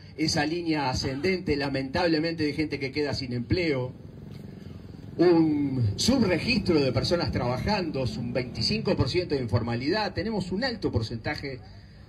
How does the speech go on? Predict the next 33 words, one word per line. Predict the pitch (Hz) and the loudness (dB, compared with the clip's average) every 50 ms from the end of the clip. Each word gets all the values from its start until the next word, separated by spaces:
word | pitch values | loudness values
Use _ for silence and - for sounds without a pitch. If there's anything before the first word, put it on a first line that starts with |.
| - - | -12 -6
de | - 127 | -4 -2
personas | 120 - 120 123 - 160 170 165 - | 2 2 2 4 4 2 2 0 -2
con | - 147 135 123 | -2 -2 0 2
problemas | - - 139 165 202 226 220 185 151 | 4 4 6 6 4 4 4 2 2
reales | 165 175 185 196 196 190 185 165 | 2 2 2 2 2 2 4 2
de | 160 | 2
empleo | 147 143 - 175 180 180 175 156 | 2 2 2 4 4 6 6 4
en | 147 | 4
Florida. | 123 143 139 131 139 131 117 123 | 4 4 4 4 2 2 0 0
Sin | 123 - - 277 | 0 -2 0 2
embargo, | 269 262 247 277 262 254 269 277 277 269 | 2 2 4 4 4 4 4 4 2 0
claro, | 277 277 277 269 247 202 180 | 2 2 2 2 2 2 0
uno | 180 185 196 | 0 0 0
mira | 208 226 220 220 | 0 0 -2 -2
la | 214 220 214 | -2 -2 -2
televisión, | - 220 233 233 226 196 - 262 254 240 240 240 226 - - - - - - | -2 -2 -2 -2 -2 -2 0 0 0 0 0 -4 -6 -8 -10 -10 -10 -6 -4
los | - - 147 - | -2 0 2 2
informativos, | 160 160 151 165 180 185 190 190 240 226 196 - - - | 2 2 4 2 2 2 0 0 2 0 0 0 -2 0
la | 147 151 185 190 | 2 2 2 4
línea | 233 294 302 294 269 240 220 | 6 6 6 6 6 4 0
nacional | 214 196 180 - 190 185 196 226 240 226 220 | 2 0 0 2 2 2 2 2 0 -2 0
que | - 180 | 0 0
marca | 170 185 196 202 190 - 185 175 165 156 - - | 0 0 0 -2 -2 -2 -2 0 0 -2 -2 0
el | 165 156 | 0 0
partido | 151 151 156 160 - 190 202 208 | 2 2 0 0 0 0 2 2
de | 202 202 | 2 2
gobierno | 202 202 202 214 233 226 226 214 | 2 2 2 2 0 2 0 0
dice, | 220 208 - - 208 202 185 185 - - - - - - - - | 0 0 2 2 2 2 0 -2 -6 -12 -12 -12 -14 -12 -6 -2
"Bajamos | - 165 165 - 226 269 262 254 220 | 0 0 2 2 2 2 2 2 2
el | 196 | 4
desempleo". | 165 151 147 151 139 135 - 208 214 208 156 120 101 - | 4 2 2 2 2 2 2 2 4 4 4 2 0 0
Acá | - 123 117 - 226 | -2 -2 2 2 2
no. | 247 226 247 294 311 302 254 156 107 95 - | 4 4 2 4 2 2 2 0 -2 -4 -6